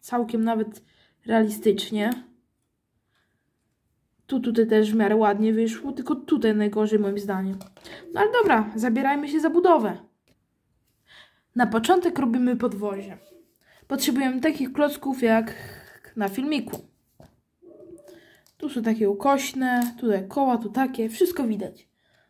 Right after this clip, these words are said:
Dobra, bierzemy, e, dwa takie klocki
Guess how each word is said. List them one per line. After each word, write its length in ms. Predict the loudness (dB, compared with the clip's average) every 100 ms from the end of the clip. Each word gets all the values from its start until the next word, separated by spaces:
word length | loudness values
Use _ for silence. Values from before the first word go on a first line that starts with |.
| _
Dobra, 240 | -14 -12 -14 -18 -6
bierzemy, 640 | 0 2 2 2 -2 -6 -20 _ _ _ _
e, 340 | -4 0 2 2
dwa 260 | 2 0
takie 240 | 0 0 -4
klocki 560 | 0 0 0 -6 -4